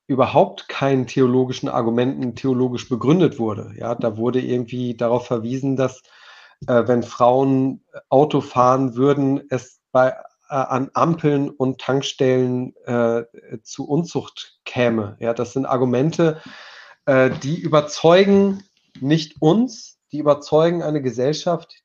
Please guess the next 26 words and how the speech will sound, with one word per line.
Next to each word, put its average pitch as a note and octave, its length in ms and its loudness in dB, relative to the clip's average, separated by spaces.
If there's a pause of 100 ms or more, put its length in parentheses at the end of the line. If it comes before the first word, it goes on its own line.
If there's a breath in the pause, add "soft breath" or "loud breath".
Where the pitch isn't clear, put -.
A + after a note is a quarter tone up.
die C#3 80 -6
bereits C3 720 0
überzeugt B2 720 0
ist. - 460 -8 (300)
Zumindest B2+ 300 -4
in A#2 140 -8
Teilen, G2+ 500 -8
ja. A2 280 -10 (100)
Äh, G#2 200 -10
da G#2+ 180 -8 (240)
stand A2+ 280 0
ja A2+ 60 2
auch G#2+ 120 -2
nicht A2 140 -6
jeder A2 400 -2
dahinter. D#3 460 -4 (460 loud breath)
Aber, C3 500 4
ähm, B2 460 -2 (420)
ich C3 160 -10
möchte C#3+ 180 0
darauf C#3+ 200 4
hinweisen, D3+ 480 2
dass C3+ 360 -2 (100)
das, D3+ 360 0
was C3 380 -2
wir G3 540 0